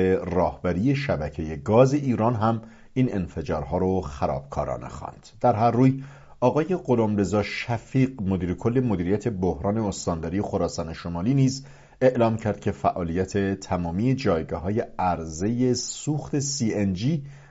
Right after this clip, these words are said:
در سراسر استان به مدت بیست و چهار ساعت تعطیل شد. همزمان جواد اوجی، وزیر نفت، با این ادعا که در آمادگی کامل به سر می‌بردیم، وعده داد که تا عصر امروز قطعی‌های موردی گاز رفع می‌شود.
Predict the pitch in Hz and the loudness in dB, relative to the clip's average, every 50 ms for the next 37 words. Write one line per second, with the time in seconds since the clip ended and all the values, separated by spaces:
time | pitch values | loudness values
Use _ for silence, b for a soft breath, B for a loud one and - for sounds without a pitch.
0 | B B - 92 87 - - - - - - 135 151 175 175 160 135 - 135 120 | B B 0 0 0 0 -2 -6 -6 -4 2 4 4 4 4 0 2 0 2 2
1 | 113 101 104 - - - 123 135 139 120 95 85 - - 92 - 98 87 82 - | 2 0 0 -4 -2 -2 0 0 0 0 -2 -2 -2 -4 -4 -4 -4 -6 -6 -6
2 | - - 82 - - - 76 73 - - - - - 104 120 - - - b b | -8 -8 -12 -10 -6 -6 -6 -6 -6 -8 -8 -2 2 2 2 2 2 -8 b b
3 | b b b b b - - 139 123 90 - - - - - - - - - - | b b b b b -2 2 2 2 2 0 -4 -10 -10 -10 -10 -10 -10 -12 -14
4 | - - _ _ _ - 104 101 98 87 92 90 98 101 107 95 101 87 82 90 | -18 -20 _ _ _ -4 -2 0 2 2 2 2 2 0 0 2 0 2 2 0
5 | 87 90 92 - 98 90 82 73 85 101 120 143 147 143 135 120 90 85 82 78 | 0 0 -2 -2 -4 -6 -6 -4 -2 0 0 0 0 2 2 2 2 2 -2 -4
6 | 78 76 78 82 90 107 131 139 - - B B B B B B B B 123 139 | -4 -6 -6 -2 0 2 2 0 0 -6 B B B B B B B B 4 4
7 | 156 160 156 131 117 92 110 98 98 95 - 101 98 90 - 92 87 87 87 78 | 4 4 0 -2 -2 0 2 0 0 0 2 0 0 2 0 0 0 0 -2 -4
8 | 82 76 92 98 95 - - - 87 87 90 82 76 90 - - - 98 98 101 | -4 -2 -2 -4 -4 -4 -4 -4 -2 -2 -2 -2 -2 -4 -4 2 2 2 4 4
9 | 107 110 110 110 113 127 127 123 123 143 165 180 208 - 165 143 131 - 127 120 | 2 2 2 4 6 6 6 6 6 4 2 2 4 4 4 4 4 2 2 2
10 | 120 113 - - 143 151 147 139 B B B B B B - 98 - - 113 110 | 2 2 2 2 0 0 0 -4 B B B B B B 0 0 2 2 0 0
11 | - - - 95 - 98 92 92 92 104 123 139 143 143 139 - - - 92 90 | -2 -2 -4 -2 0 0 0 0 2 2 2 2 0 -2 -6 -6 -4 0 0 0
12 | 82 - - - - 92 82 73 71 73 98 113 139 147 160 156 143 113 95 87 | 0 -2 -10 -6 -4 -4 -4 -4 -2 0 2 2 4 2 0 0 0 0 0 0
13 | 85 80 73 78 110 139 160 160 143 143 143 - 95 87 82 82 80 80 - - | 0 -2 -2 -2 0 2 2 2 0 0 -2 0 2 2 2 2 0 -2 -4 -6
14 | - - 80 69 - - - - - - - - - - - - | -6 -4 -4 -4 -4 -6 -12 -16 -16 -14 -12 -12 -10 -10 -10 -10